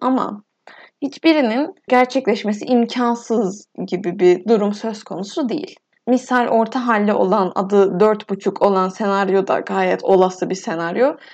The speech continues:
Onda da hani her ne kadar yetersiz olsa da şu ankinden daha fazla aksiyon alınır ve,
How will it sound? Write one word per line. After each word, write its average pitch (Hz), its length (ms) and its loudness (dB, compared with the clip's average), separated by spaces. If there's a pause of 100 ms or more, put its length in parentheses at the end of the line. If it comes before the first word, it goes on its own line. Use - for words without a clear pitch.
(120)
Onda 247 440 4
da 214 260 2
hani 196 340 0 (240)
her 240 220 2
ne 247 80 0
kadar 208 260 2
yetersiz 226 540 0
olsa 208 300 0
da 247 80 2
şu - 160 -6
ankinden 196 540 -2
daha 214 180 -2
fazla 214 340 0
aksiyon 190 460 -4
alınır 180 440 -2
ve, 180 200 2